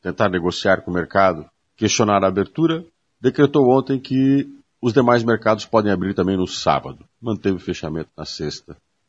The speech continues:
e no domingo. Bom, se eu me lembro, na época da minha infância, quando minha mãe proibia certas coisas aos filhos,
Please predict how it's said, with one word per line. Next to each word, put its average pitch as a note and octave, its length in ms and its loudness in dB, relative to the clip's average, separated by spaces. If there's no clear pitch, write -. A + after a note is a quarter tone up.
e F2+ 80 -8
no D2+ 120 -6
domingo. F#2+ 500 2
Bom, G#2+ 280 2
se - 200 -2
eu A3 80 2
me A#2 80 2
lembro, A#2 420 0
na G2 80 0
época G2 200 -2
da D#2+ 120 -4
minha D2 160 -6
infância, B2 480 -6
quando F#2 180 -2
minha F#2 160 0
mãe E2 160 -2
proibia D2+ 460 -2
certas E2+ 420 -6
coisas C#2 300 -10
aos E2+ 180 -4
filhos, - 540 -4